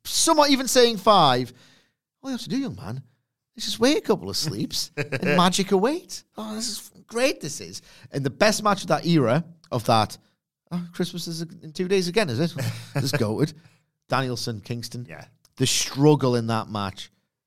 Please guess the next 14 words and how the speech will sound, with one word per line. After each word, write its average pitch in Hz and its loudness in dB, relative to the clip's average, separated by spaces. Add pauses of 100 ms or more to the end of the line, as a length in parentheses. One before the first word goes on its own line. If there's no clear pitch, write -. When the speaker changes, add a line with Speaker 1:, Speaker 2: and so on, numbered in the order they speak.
(140)
Speaker 1:
that - -8
domineering 143 4
prick - -4 (100)
Danielson 120 0 (680)
almost 165 6
getting 147 2
humbled. 123 -4 (1200)
I 147 4
recall 170 2
that 135 -2
match 113 -2
going 110 -8
fifteen 120 -6
minutes 92 -10